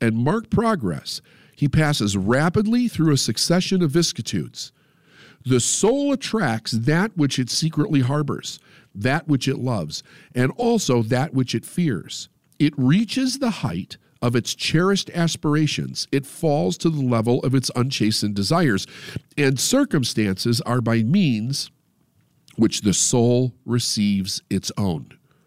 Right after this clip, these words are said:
So that means this. We get,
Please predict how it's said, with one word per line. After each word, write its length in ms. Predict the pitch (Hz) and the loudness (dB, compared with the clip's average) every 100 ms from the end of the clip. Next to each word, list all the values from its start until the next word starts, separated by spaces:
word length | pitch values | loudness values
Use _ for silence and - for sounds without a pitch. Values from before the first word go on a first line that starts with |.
| _ _ _ _ - - - - | _ _ _ _ -20 -18 -18 -8
So 220 | - 165 | 2 2
that 260 | 143 175 208 | 4 2 0
means 280 | 185 160 131 | -2 -2 -2
this. 420 | 139 82 - - _ _ _ _ _ _ _ _ _ _ _ _ - | -4 -4 -10 -12 _ _ _ _ _ _ _ _ _ _ _ _ -4
We 840 | 123 123 151 190 196 208 233 233 _ _ _ _ _ _ _ _ _ _ 120 104 | -2 4 4 6 4 4 2 -2 _ _ _ _ _ _ _ _ _ _ -6 0
get, 420 | 151 147 - | 2 0 -4